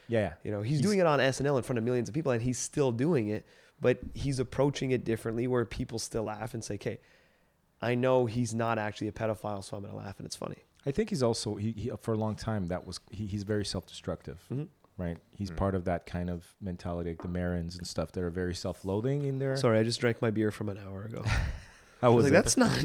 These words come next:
Speaker 2: cold at all.
Speaker 1: <laughs> Um, <laughs> it's happened to everyone.
Speaker 2: Mm-hmm.
Speaker 1: Uh, that's, again, a very particular case. But I'm just, I, what do you think about the apology thing?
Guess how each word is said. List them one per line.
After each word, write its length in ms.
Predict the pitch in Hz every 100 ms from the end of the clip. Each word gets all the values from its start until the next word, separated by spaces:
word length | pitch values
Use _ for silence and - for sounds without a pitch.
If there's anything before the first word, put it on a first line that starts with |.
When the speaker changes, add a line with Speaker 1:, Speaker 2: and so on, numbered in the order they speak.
| - -
Speaker 2:
cold 340 | 139 147 143
at 80 | 139
all. 280 | 165 175 101
Speaker 1:
<laughs> 340 | - 104 - -
Um, 320 | 101 104 110 - - - -
<laughs> 400 | - - - -
it's 140 | 95
happened 300 | 92 90 92
to 100 | -
everyone. 280 | 82 85 85 - - 101
Speaker 2:
Mm-hmm. 600 | 101 98 _ _ - 101
Speaker 1:
Uh, 380 | 98 95 95
that's, 260 | 95 131 -
again, 240 | 113 120
a 40 | 107
very 180 | 98 95
particular 400 | - 95 90 78
case. 260 | - 90 -
But 140 | -
I'm 120 | 110
just, 200 | 123 - -
I, 100 | 104 92 -
what 140 | 110
do 60 | 123
you 40 |
think 280 | - 90 90
about 220 | 87 85
the 60 | 90
apology 380 | - 85 85
thing? 160 | -